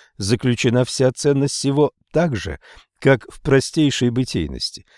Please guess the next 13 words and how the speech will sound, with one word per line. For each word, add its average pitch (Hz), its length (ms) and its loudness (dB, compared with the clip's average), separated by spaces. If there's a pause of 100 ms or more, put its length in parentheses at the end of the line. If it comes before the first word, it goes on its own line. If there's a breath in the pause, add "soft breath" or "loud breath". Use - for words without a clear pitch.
(160 soft breath)
бытие 98 560 0 (180)
всего. 101 460 -2 (340 soft breath)
Подобно 139 460 4
тому 156 260 2
в 113 60 -2
достоинстве 120 720 0
какого-нибудь 92 680 -2 (200 soft breath)
флорина 147 680 2 (280)
заключено 160 720 2 (220)
достоинство 175 800 2
тысячи 156 520 -4
маленьких 147 580 0 (260 loud breath)
динариев, 120 800 2